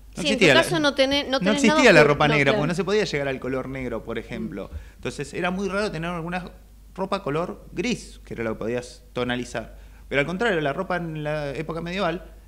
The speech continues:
Speaker 1: era colorida, porque hoy
Speaker 2: Mirá.
Speaker 1: mismo, como usamos ropa nosotros para destacar nuestra alcurnia o nuestro nivel, o,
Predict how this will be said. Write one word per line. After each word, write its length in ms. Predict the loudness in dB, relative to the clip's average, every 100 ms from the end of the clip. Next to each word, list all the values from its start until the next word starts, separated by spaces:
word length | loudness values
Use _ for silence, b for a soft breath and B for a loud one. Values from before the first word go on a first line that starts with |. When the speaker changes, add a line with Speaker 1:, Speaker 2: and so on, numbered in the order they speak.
| -14
Speaker 1:
era 200 | -4 -2
colorida, 600 | 0 0 2 0 0 -6 -18 -20 -6
porque 280 | -6 -2 -2
hoy 100 | -2
Speaker 2:
Mirá. 140 | 0
Speaker 1:
mismo, 200 | 0 0
como 200 | -2 -4
usamos 320 | -4 -2 0 0
ropa 240 | -2 -4
nosotros 400 | -6 -6 -8 -8 -10 -20 -20 -20 -12
para 360 | -4 -2 -2 -4
destacar 460 | -8 -12 -8 -6 -6
nuestra 240 | -6 -6
alcurnia 500 | -2 2 2 0 -4
o 60 | -4
nuestro 260 | -6 -6
nivel, 400 | -4 0 0 0
o, 160 | -2